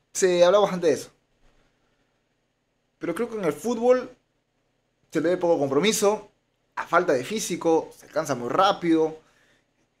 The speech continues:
Al momento de cortar y de marcar,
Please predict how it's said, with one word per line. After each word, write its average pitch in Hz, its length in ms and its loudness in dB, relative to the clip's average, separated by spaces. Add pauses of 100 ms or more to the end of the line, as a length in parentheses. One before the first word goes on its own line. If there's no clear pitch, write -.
(500)
Al 139 120 -2
momento 147 420 -6
de 180 140 0
cortar 147 400 0
y 135 80 0
de 123 140 0
marcar, 156 720 2